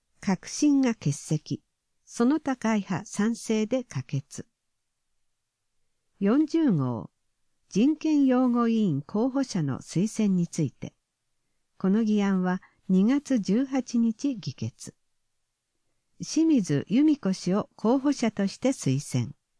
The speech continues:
革新が欠席。その他会派賛成で可決。四十一号、杉並区幼稚園教育職員の勤務時間、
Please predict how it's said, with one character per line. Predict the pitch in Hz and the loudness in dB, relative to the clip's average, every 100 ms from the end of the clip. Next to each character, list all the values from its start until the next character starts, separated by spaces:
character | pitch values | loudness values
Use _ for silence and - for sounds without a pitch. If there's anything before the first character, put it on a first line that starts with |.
| _ _ _ _ _ _ _ _ _ _ _ | _ _ _ _ _ _ _ _ _ _ _
革 | - 185 - | -2 -2 -2
新 | - 285 277 | -2 2 4
が | 247 | 4
欠 | 220 147 | 2 -2
席。 | - - 156 - 135 - _ _ _ _ | -4 -4 -4 -4 -8 -10 _ _ _ _
そ | - 247 | 0 4
の | 311 | 4
他 | 294 247 | 2 -2
会 | - 233 | 0 0
派 | 214 196 | 0 -2
賛 | - 220 233 | 0 0 0
成 | - 220 214 | 0 0 2
で | 233 - _ | 0 -4 _
可 | 120 | -10
決。 | - 143 - - - _ _ _ _ _ _ _ _ _ _ _ _ _ _ _ _ _ | -6 -6 -6 -14 -16 _ _ _ _ _ _ _ _ _ _ _ _ _ _ _ _ _
四 | 208 302 320 | 0 2 2
十 | 208 156 135 | 0 0 0
一 | 139 - 190 | -2 0 0
号、 | 135 107 - _ _ _ _ _ _ - | 0 -2 -10 _ _ _ _ _ _ -16
杉 | - 214 294 | 0 4 6
並 | 285 277 262 | 6 4 2
区 | - 156 - - | 0 -2 -2 0
幼 | 180 294 | 2 2
稚 | 302 - 294 | 0 0 2
園 | 285 262 | 4 2
教 | - 208 254 | 0 2 2
育 | 247 - | -2 -8
職 | - 240 262 | -6 -2 2
員 | 226 165 135 | 2 2 2
の | 113 - | -2 -6
勤 | - 214 247 | -2 2 4
務 | 233 220 | 4 2
時 | 202 | -2
間、 | 202 131 120 | -4 -4 -6